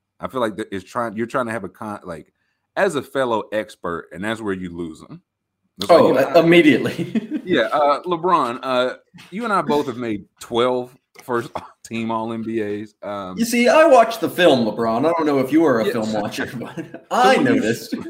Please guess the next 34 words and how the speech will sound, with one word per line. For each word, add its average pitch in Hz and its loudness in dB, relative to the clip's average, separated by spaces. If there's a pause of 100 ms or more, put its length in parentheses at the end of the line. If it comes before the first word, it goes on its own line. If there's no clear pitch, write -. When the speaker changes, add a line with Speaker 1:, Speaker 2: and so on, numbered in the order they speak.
Speaker 1:
<laughs> - -18
when 170 -6
you 269 2
shoot 254 -4
behind 170 -2
the 127 -6
curvy 156 -2
line, 120 -4
they 180 -8
give 196 -8
you 185 -4
more 180 -4
points. 131 -8
What's 165 -8
up 185 -6
with - -12
that? 160 -12 (200)
Um, 92 -12 (760)
but 165 -4
yeah, 180 -2 (140)
I, 139 0 (600)
I - 0
do 135 -8
think 156 -8
there's 123 -6
a 107 -6
way, 87 -8 (260)
and 90 -10 (680)
I 120 -2
would 139 0
hope 196 -6
if 123 -8
you 156 -6
were, 127 -6